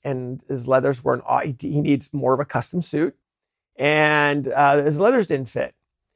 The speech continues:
And he find, he found himself in a situation where he couldn't ride to his ability because he had ill-fitting leathers. So let's take a look at that, right? Your gear has to fit. You're asking your gear to do something very, very important.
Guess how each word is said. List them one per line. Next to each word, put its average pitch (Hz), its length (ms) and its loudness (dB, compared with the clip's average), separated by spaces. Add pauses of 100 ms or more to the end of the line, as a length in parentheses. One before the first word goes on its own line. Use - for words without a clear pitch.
(340)
And 151 460 0
he 147 200 -4
find, 151 420 0
he 160 100 0
found 165 340 0
himself 139 520 0
in 139 140 -6
a 131 80 -6
situation 139 720 -6
where 131 240 2
he 139 200 -10
couldn't 127 340 -6
ride 139 320 4
to 147 80 0
his 127 120 -4
ability 151 440 4
because 131 280 -8
he 143 100 -4
had 127 220 2
ill-fitting 131 480 -4
leathers. 135 480 -2 (800)
So 175 140 0
let's 247 220 2
take 277 200 6
a 233 60 6
look 175 140 4
at - 80 -2
that, 113 200 0
right? 135 140 2
Your 170 120 0
gear 233 340 0
has 185 280 -4
to 185 100 -16
fit. - 380 -2
You're 139 140 -2
asking 185 360 -2
your 180 120 -2
gear 139 240 -2
to 147 100 -4
do 139 160 -8
something 131 360 -12
very, 151 280 2
very 135 140 -2
important. 135 580 -6